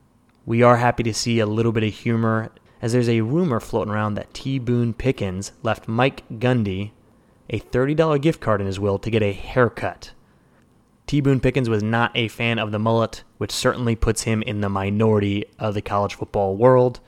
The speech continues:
But when Gundy was asked about this, he didn't find it quite as funny. As one reporter had the courage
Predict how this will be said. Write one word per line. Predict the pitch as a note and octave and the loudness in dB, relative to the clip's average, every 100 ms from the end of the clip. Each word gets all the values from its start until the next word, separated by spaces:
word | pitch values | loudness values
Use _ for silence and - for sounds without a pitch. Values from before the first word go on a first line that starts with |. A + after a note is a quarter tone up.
| _ _ _ _ _ _ _ _ _ _ _ | _ _ _ _ _ _ _ _ _ _ _
But | B2 | 2
when | B2 | 4
Gundy | C#3 D#3+ | 4 6
was | D3 C#3 | 6 6
asked | C#3 B2+ | 4 2
about | G#2+ G2 | -2 -4
this, | - G2+ - - _ _ | -4 -6 -8 -18 _ _
he | - | 0
didn't | C3 A#2+ | 2 2
find | - A#2 | 0 0
it | A2+ | -2
quite | - A2 | 0 0
as | G#2 | 0
funny. | - G#2 G2 G#2+ - _ _ _ _ _ _ - | -2 -4 -4 -8 -12 _ _ _ _ _ _ -4
As | A2+ A2 | -2 0
one | B2+ D3+ | 2 4
reporter | C#3+ B2+ B2 A2+ | 4 4 4 4
had | A2 - A2 G#2 | 0 -2 -2 -2
the | G2+ | -6
courage | - - C3 C#3+ E3 - - | -8 -4 -2 0 -2 -6 -14